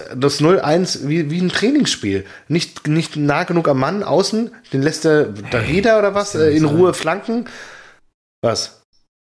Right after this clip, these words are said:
Speaker 2: Ja, aber nach einem Bayern-Sieg und ich, irgendwie
Speaker 1: Ja.
Speaker 2: Kicker hat Till mir noch so einen Artikel geschickt von wegen, da stimmt alles nicht. Transfers,
Speaker 1: Ja, das lässt sich jetzt
Speaker 2: Glasners
Speaker 1: wieder,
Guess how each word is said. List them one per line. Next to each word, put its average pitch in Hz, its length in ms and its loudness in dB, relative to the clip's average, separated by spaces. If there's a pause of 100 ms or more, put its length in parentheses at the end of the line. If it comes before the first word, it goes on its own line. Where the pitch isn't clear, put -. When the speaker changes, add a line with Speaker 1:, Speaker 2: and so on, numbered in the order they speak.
(260)
Speaker 2:
Ja, 131 240 -6
aber 135 340 -10
nach 123 360 -10
einem 139 140 -6
Bayern-Sieg 131 640 -4
und 123 420 -10
ich, - 280 -20 (420)
irgendwie 131 220 2
Speaker 1:
Ja. 156 80 -2 (300)
Speaker 2:
Kicker 180 220 0
hat 165 160 0
Till 190 220 2
mir 185 120 0
noch 180 200 0
so 165 80 -8
einen 156 80 -8
Artikel 180 360 -6
geschickt 156 340 -8
von 151 180 -8
wegen, 160 300 -6 (500)
da 139 100 -4
stimmt 180 220 -2
alles 160 280 2
nicht. 104 260 -10 (260)
Transfers, 180 920 -2
Speaker 1:
Ja, 127 380 2
das 131 160 -4
lässt 143 140 2
sich 151 80 2 (100)
jetzt - 0 -
Speaker 2:
Glasners 156 200 0
Speaker 1:
wieder, 139 220 4